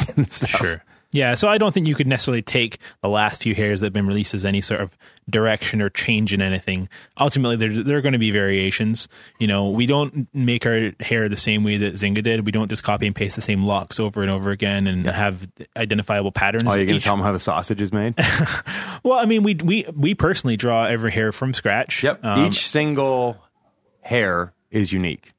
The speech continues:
Speaker 2: Correct. And then obviously we add colors to them and make a, a variety of from that. But,
Speaker 1: Yep.
Speaker 2: you know, we, each one is done from a base of nothing.
Speaker 1: If you look closely at some of the old hairs, you'll actual, actually notice that the swirls, uh,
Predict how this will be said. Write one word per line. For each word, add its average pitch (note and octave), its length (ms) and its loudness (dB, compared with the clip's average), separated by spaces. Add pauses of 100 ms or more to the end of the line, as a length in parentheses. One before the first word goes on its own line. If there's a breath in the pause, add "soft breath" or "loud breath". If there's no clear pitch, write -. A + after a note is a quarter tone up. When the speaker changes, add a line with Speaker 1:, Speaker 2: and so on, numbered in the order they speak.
Speaker 2:
Correct. B2+ 440 2
And D3 100 2
then D3 100 2
obviously C#3+ 340 2
we B2 140 2
add A#2+ 180 0
colors A#2 360 0
to A#2+ 100 0
them A2 140 0
and A2 120 2
make G#2+ 240 -2
a, G2 280 -4
a A2 100 -2
variety G2+ 400 0
of G2 160 -2
from G2 260 0
that. G#2 360 0
But, G2 280 -2
Speaker 1:
Yep. C3+ 240 -4
Speaker 2:
you A#2 100 -2
know, G2+ 100 -2
we, G2+ 160 -4
each C3 280 -2
one B2 220 0
is G#2 220 -4
done G#2 300 -2
from G#2 300 -4
a G2 40 -2
base - 560 -2 (100)
of G2 140 -6
nothing. G2+ 500 -2
Speaker 1:
If A2+ 120 -2
you C3+ 120 2
look C3+ 140 0
closely B2 380 0
at G#2+ 60 -4
some A2+ 160 0
of G#2+ 40 0
the G2+ 80 2
old F#2 180 0
hairs, F#2 240 0
you'll F2+ 220 -2
actual, F#2 640 -4
actually G2+ 340 -2
notice F#2+ 280 -2
that - 100 -4 (100)
the F#2 120 -4
swirls, G#2+ 840 0 (560 loud breath)
uh, E2+ 460 0